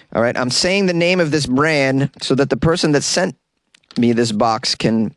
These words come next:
come forward, because there was no name on the package. There was no card or note inside. I've gotten some packages where there's no name, there's no return, um, address or anything.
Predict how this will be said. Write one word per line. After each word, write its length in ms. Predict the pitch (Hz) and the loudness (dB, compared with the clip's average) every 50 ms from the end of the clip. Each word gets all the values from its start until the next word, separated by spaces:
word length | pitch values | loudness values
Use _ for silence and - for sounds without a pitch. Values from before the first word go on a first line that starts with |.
| _ _ | _ _
come 160 | - - 156 151 | -4 -2 -2 -2
forward, 400 | 143 - 160 143 123 104 90 98 | -2 0 0 0 2 0 0 0
because 240 | 107 - 127 110 | 0 0 0 0
there 100 | 107 117 | 0 0
was 140 | 113 120 127 | 0 2 2
no 140 | 147 156 170 | 2 2 2
name 360 | 160 143 147 151 151 151 147 | 2 2 2 2 2 2 0
on 140 | 139 135 127 | 0 0 0
the 60 | 123 | -2
package. 480 | - - 113 110 110 - 120 113 113 104 | 0 0 -2 -2 0 0 -2 0 0 0
There 80 | 113 | 0
was 100 | 110 113 | 0 0
no 140 | 113 127 127 | 0 0 -2
card 440 | 127 - - 131 120 123 127 127 127 | -2 -2 -2 0 0 2 0 0 0
or 100 | 123 113 | 0 0
note 280 | 113 113 123 127 123 - | 0 0 0 0 0 0
inside. 680 | 135 120 120 117 - - 117 104 101 104 107 92 - - - | 0 0 0 0 0 0 0 0 0 0 0 -2 -4 -6 -6
I've 100 | - 120 | -4 -2
gotten 220 | 127 147 123 127 131 | -2 -2 -2 -2 -2
some 160 | - - 107 | -2 -2 -2
packages 440 | - 113 117 104 110 104 113 107 98 | -2 -2 -2 -2 0 0 0 0 0
where 120 | 110 104 | 0 0
there's 200 | 101 107 110 107 | 0 0 0 0
no 200 | 113 117 113 113 | 0 0 2 2
name, 340 | 113 110 113 113 113 113 113 | 2 2 2 2 2 2 2
there's 160 | 107 104 104 | 0 0 0
no 100 | 117 113 | 0 0
return, 600 | 110 107 104 - - 127 120 117 117 117 113 120 - - - - - - - - - _ - - _ - | 0 0 -2 -2 -4 -2 -2 0 0 -2 -2 -4 -8 -16 -20 -20 -20 -20 -20 -20 -20 _ -20 -12 _ -4
um, 300 | 107 101 95 95 - - | -2 -2 0 -2 -2 -2
address 440 | - 113 110 113 113 117 113 - - | -2 -2 -2 0 0 0 0 0 -2
or 60 | 95 - | -2 -2
anything. 500 | 117 117 127 120 - - 101 90 101 | -2 0 -2 0 0 -2 -2 -2 -4